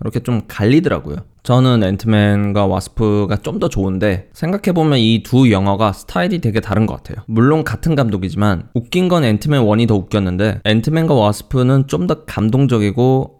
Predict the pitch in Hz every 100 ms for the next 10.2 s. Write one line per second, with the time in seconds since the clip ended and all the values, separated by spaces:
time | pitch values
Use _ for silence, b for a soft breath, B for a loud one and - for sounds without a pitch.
0 | - 98 - 139 131 101 107 117 120 123
1 | - - - 208 202 143 110 107 104 98
2 | 85 92 101 95 92 87 52 - - -
3 | - 104 104 95 131 110 104 151 139 95
4 | 127 151 - - 101 98 - 170 - 185
5 | 170 160 143 143 139 139 131 123 117 139
6 | 143 139 139 - - 113 101 113 143 156
7 | 156 110 120 110 104 131 151 98 117 143
8 | - - 156 - 104 101 104 131 143 135
9 | 101 95 98 135 147 95 - 123 98 98
10 | 135